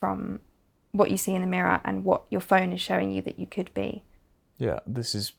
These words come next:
Speaker 2: vindicating my position more and more that when, uh, I eventually have kids, I am not letting them anywhere near a smartphone in their formative years. So, so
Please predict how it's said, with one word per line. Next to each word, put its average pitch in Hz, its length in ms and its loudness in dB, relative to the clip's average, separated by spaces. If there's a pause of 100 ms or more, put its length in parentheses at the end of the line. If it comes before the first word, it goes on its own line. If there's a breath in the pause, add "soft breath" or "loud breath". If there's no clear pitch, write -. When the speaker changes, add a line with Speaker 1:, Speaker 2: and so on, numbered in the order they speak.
(380)
Speaker 2:
vindicating 107 600 0
my 101 80 0
position 104 360 -4
more 101 280 0
and 98 80 -4
more 101 260 -2
that 98 220 -4
when, 107 240 -4
uh, 104 260 -4
I 104 160 -4
eventually 113 520 -2
have 107 260 0
kids, 107 320 2
I 110 200 2
am 104 200 0
not 113 160 4
letting 110 320 0
them 110 120 -2
anywhere 135 380 4
near 156 160 6
a 160 60 2
smartphone 151 520 6
in 101 100 0
their 98 100 0
formative 98 500 -4
years. 98 320 -2 (380 loud breath)
So, 151 280 8
so 143 280 8